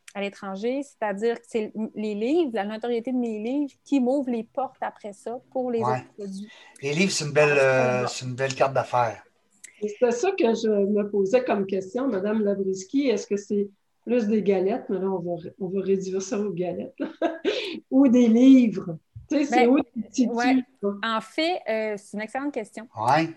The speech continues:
Speaker 1: Euh, parce que dans mon parcours d'entrepreneur, au début, j'avais ma vision, je voulais écrire un livre. Puis, tu sais, je vais être honnête avec vous, je voulais écrire un livre qui soit best-seller. Bon, c'est arrivé. <laughs> Puis je m'étais dit, ça va finir là, mais non, parce qu'à chaque fois maintenant, ma ligne d'arrivée devient ma nouvelle ligne de départ, hein.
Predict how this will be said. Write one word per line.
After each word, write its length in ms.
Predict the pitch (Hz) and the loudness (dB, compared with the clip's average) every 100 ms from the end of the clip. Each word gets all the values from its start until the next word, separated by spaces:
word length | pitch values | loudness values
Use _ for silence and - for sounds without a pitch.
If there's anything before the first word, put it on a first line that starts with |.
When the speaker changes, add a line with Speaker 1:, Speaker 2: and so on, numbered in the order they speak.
| _ _ - | _ _ -4
Speaker 1:
Euh, 160 | 208 | -2
parce 120 | 214 | -4
que 80 | - | -2
dans 120 | 220 226 | 0 0
mon 120 | 233 | 0
parcours 440 | 240 - - 349 | 0 -2 0 2
d'entrepreneur, 680 | 294 233 240 - 214 240 294 | 2 -2 -4 -4 -4 -2 -2
au 40 | 247 | 0
début, 280 | 220 226 | 0 0
j'avais 240 | 277 214 214 | 0 0 0
ma 160 | 208 | -4
vision, 360 | 202 196 233 269 | -8 -4 -2 -2
je 80 | 220 | -4
voulais 140 | 208 | -6
écrire 280 | 214 233 214 | -8 -8 -8
un 120 | 208 | -6
livre. 380 | 208 214 247 277 | -4 -4 -4 -6
Puis, 100 | - | -10
tu 40 | - | -6
sais, 100 | 226 | -6
je 40 | |
vais 60 | 214 | -4
être 60 | |
honnête 140 | 220 233 | -6 -4
avec 180 | 208 202 | -4 -4
vous, 160 | 247 | -4
je 80 | 247 | -2
voulais 160 | 220 226 | -2 -2
écrire 300 | - 262 233 | -2 -2 2
un 140 | 202 | 2
livre 340 | 214 247 262 - | 2 0 0 -4
qui 140 | - 202 | -12 -4
soit 160 | 233 | -2
best-seller. 460 | 202 202 202 175 156 - | -2 -4 -6 -8 -8 -10
Bon, 80 | 165 _ | -12 _
c'est 180 | - 262 - | -4 0 0
arrivé. 400 | 214 214 185 - - _ | 0 -2 -4 -10 -20 _
<laughs> 640 | 226 _ - - - - 226 | -18 _ -20 -14 -12 -8 0
Puis 140 | 262 | 2
je 80 | 240 | 8
m'étais 300 | 277 277 262 | 8 8 8
dit, 160 | 233 381 | 8 6
ça 180 | 285 | 8
va 120 | 233 233 | 6 6
finir 340 | 247 240 220 | 4 4 4
là, 160 | 247 240 | 4 2
mais 140 | 208 | 0
non, 300 | 233 262 254 | -2 -2 -2
parce 120 | 220 - | -8 -4
qu'à 140 | 220 | -4
chaque 220 | - 226 | -4 -6
fois 160 | - 349 | -2 -2
maintenant, 480 | 277 220 240 269 285 | -2 -4 -2 -2 -2
ma 160 | 220 | 0
ligne 280 | 233 269 240 | 2 0 0
d'arrivée 500 | 233 220 226 214 277 | 0 0 -2 -2 -2
devient 140 | 240 233 | -2 -4
ma 100 | 220 | -4
nouvelle 260 | 226 226 | -2 -2
ligne 140 | 226 269 | -2 -2
de 80 | 226 | -2
départ, 460 | 196 220 220 208 | -2 -2 -2 -2
hein. 160 | 190 | -4